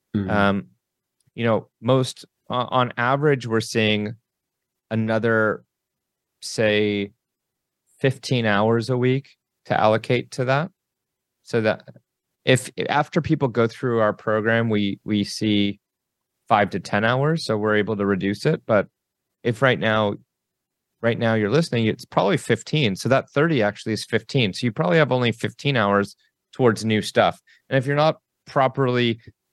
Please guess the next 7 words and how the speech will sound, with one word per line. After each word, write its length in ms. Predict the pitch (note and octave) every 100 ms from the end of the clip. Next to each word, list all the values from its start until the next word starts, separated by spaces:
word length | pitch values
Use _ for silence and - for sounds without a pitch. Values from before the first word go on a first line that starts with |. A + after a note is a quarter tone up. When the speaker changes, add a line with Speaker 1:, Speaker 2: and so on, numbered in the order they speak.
| -
Speaker 2:
thinking 300 | G3+ - C#3
about 260 | A2+ G#2+
that 260 | A2+ A2+ C3
and 140 | A2
you, 140 | A2+ A2 _ _ _ _ _ _ _ _ _ -
you 100 | C3
know, 200 | A2+